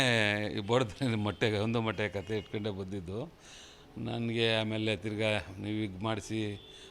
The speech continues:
ಅದು ನಾನು ಆ್ಯಕ್ಟಿಂಗ್ ಮಾಡುವಾಗ ಅದೆಲ್ಲ ಒಂದು ಕಡೆ ಹೋಗಿ <laughs> ಬಿದ್ದಿದ್ರೆ ಯಾ, ಬೇಡ ನನಗೆ. ನಾನು ಹಿಂಗೆ ಇದೇ ಥರ ಇರಲಿ ಅಂದಾಗ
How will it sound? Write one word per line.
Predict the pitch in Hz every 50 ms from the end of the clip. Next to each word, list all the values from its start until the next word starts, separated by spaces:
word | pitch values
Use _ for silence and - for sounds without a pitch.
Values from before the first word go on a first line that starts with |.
| - -
ಅದು | 101 98 110 113 117
ನಾನು | 110 107 113 117 120 117
ಆ್ಯಕ್ಟಿಂಗ್ | 113 113 104 - - 113 113 113
ಮಾಡುವಾಗ | 110 110 107 107 101
ಅದೆಲ್ಲ | 92 92 104 113 117 120
ಒಂದು | 120 117 113 113 110 101
ಕಡೆ | - 113 117
ಹೋಗಿ | 113 113 110 107 98 110 135 135
<laughs> | 135 - 165 143 147
ಬಿದ್ದಿದ್ರೆ | 135 120 294 294 - - - - - - 160 113 131 - - - - - - - - -
ಯಾ, | 170 156 - - 143 147 131
ಬೇಡ | 117 123 113 98
ನನಗೆ. | - 123 110 113 113 113 110 110 110 120 139 143 135 - 214 - - - - -
ನಾನು | 117 117 113
ಹಿಂಗೆ | 117 117 123 131 143 156 -
ಇದೇ | 139 127 143 170
ಥರ | 151 165 156 147
ಇರಲಿ | 143 139 127 131 131 131
ಅಂದಾಗ | 123 117 117 117 110 104 104 98 90